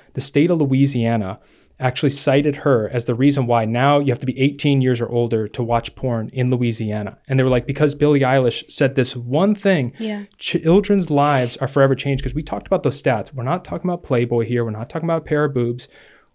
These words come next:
Speaker 1: We're talking about violent,
Speaker 2: Mm-hmm.
Speaker 1: aggressive porn. One of the saddest things, when I read those stats, eighty-eight percent of porn scenes contain violent aggression. I was like, "What's that?"
Speaker 2: Yeah.
Speaker 1: What is that? I didn't even, I just thought, "That's sex.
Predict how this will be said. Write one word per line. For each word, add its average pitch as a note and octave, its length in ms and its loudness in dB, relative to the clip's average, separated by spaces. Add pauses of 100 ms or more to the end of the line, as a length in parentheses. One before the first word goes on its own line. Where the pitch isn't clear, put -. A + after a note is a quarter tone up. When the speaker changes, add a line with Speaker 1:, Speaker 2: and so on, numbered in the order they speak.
Speaker 1:
We're C#3+ 100 -2
talking E3 240 -6
about G#2+ 240 -2
violent, C#3 600 -2 (180)
Speaker 2:
Mm-hmm. - 140 -18
Speaker 1:
aggressive C#3 640 -2
porn. C#3 260 -4
One D#3+ 120 -2
of C4+ 40 -6
the - 80 -2
saddest B2+ 520 -2
things, C#3 360 -4 (600)
when C3 120 -2
I E3 120 0
read C3 240 0
those C#3+ 200 -2
stats, B2 380 -8
eighty-eight F3+ 400 2
percent D#3+ 240 -2
of C#3+ 60 -2
porn D#3 220 -2
scenes C#3+ 180 -2
contain C#3 320 -2
violent C#3 320 2
aggression. C3 380 -2
I B2+ 100 -2
was C#3 160 2
like, A#2+ 240 0 (720)
"What's C3+ 240 2
that?" A#2+ 340 -2 (180)
Speaker 2:
Yeah. G3+ 220 -12 (640)
Speaker 1:
What C#3 340 0
is D3 220 2
that? G2+ 320 -6
I C#3+ 120 4
didn't C#3+ 240 2
even, B2+ 500 0
I C3+ 120 2
just C3+ 200 0
thought, - 280 0
"That's C#3+ 260 2
sex. - 600 -2